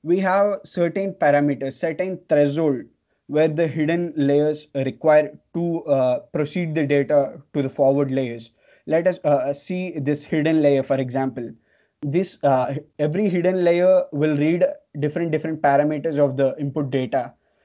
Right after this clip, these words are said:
Let us say a hidden layer is trying to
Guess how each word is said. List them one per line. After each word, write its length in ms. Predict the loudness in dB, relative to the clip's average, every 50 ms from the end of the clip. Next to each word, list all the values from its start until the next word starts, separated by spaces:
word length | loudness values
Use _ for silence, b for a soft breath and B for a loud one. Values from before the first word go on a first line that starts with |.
| _ _ _
Let 240 | 0 0 2 2
us 160 | 0 -2 0 -2
say 320 | -2 0 0 0 -2 -4 _ _ _ 2
a 100 | 2 2
hidden 360 | 2 2 0 0 0 0 0
layer 240 | 0 2 2 2 2
is 240 | 0 -2 -6 -6
trying 400 | -2 -2 0 0 0 -4 -4 -4 _
to 400 | -2 -2 0 0 0 0 -2